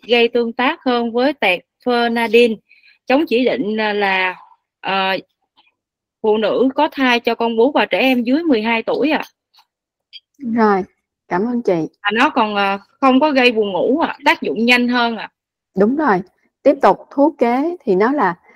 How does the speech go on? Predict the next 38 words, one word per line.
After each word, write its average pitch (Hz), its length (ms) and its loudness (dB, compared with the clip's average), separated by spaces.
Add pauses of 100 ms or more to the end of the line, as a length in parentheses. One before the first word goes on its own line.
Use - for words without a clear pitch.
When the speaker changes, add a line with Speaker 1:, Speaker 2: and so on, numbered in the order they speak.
(200)
Speaker 2:
ờ, 180 300 2
tên 233 160 0
thương 240 180 -2
mại 190 240 -4
nó 214 120 -2
là 240 220 0
Fesofenadine 220 1300 0
sáu 208 240 -2
mươi. 233 400 2 (600)
Rồi 185 180 4
hoạt 175 280 2
chất 262 240 -2
nó 302 80 -2
là 254 240 -2
Fesofenadine. 214 840 2 (440)
Chỉ 208 120 6
định, 180 240 4
chống 208 240 0
chỉ 214 100 -2
định 190 240 -2
như 202 200 0
thuốc 269 220 -6
vừa 185 120 0
rồi. 165 300 0 (640)
Ở 208 120 0
đây 240 160 4
cũng 208 220 0
vậy, 170 260 0 (280)
Telfast 240 540 -2 (100)
B 208 80 0 (140)
D 214 40 2 (720)
thì 196 180 2
nó 214 160 2
là 277 160 0
tên 220 300 -4
thương 226 180 0
mại, 170 400 -4
hoạt 185 180 -6